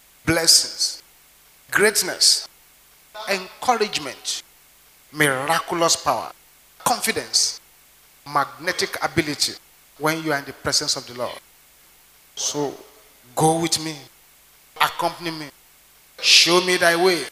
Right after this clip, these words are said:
is a very powerful prayer that Moses prayed. Glory be to the name of Jesus. The third kind of prayer you find in First Samuel chapter one. First Samuel chapter one.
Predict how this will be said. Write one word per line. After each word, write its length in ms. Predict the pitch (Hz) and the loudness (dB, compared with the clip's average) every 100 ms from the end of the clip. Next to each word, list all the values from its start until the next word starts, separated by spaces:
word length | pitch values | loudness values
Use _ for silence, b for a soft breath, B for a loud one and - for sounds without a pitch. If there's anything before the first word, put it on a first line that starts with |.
| _ _ _ _ - | _ _ _ _ -6
is 260 | 135 - - | -2 -2 -2
a 20 | |
very 280 | 123 143 139 | -2 -2 -2
powerful 500 | - - 123 - 139 | -8 -8 -8 -8 -12
prayer 260 | - 135 131 | -8 -6 -6
that 240 | 123 - | -6 -8
Moses 300 | 127 - - | -6 0 0
prayed. 260 | - 104 85 - - _ _ _ _ _ - | 0 -6 -12 -18 -20 _ _ _ _ _ -10
Glory 260 | 131 135 135 | -6 -6 -6
be 160 | 143 | -8
to 120 | 135 135 | -6 -8
the 60 | |
name 220 | 127 131 131 | -8 -8 -8
of 140 | 117 | -6
Jesus. 580 | - 110 - - - - - - - _ _ _ _ _ _ _ - | -6 -4 -6 -4 -4 -4 -10 -20 -20 _ _ _ _ _ _ _ 0
The 100 | 247 | 0
third 400 | - 294 294 - | 2 -2 0 -2
kind 200 | 277 262 | 0 0
of 140 | - | 0
prayer 360 | 202 156 110 - _ _ _ _ _ _ | 0 0 -2 -10 _ _ _ _ _ _
you 80 | 185 | -10
find 260 | - 240 254 | -2 -2 -2
in 80 | |
First 360 | - 247 247 - | -2 2 6 6
Samuel 320 | 233 226 233 | 6 2 -2
chapter 280 | 233 - 170 | -2 -2 0
one. 340 | 175 156 120 - - - _ _ _ _ _ _ _ - | 2 0 -2 -14 -20 -20 _ _ _ _ _ _ _ -14
First 360 | - 208 - - | -4 4 6 6
Samuel 300 | 202 202 202 | 4 -2 -4
chapter 300 | - - 160 | -4 -2 -2
one. 320 | 165 147 | 0 -2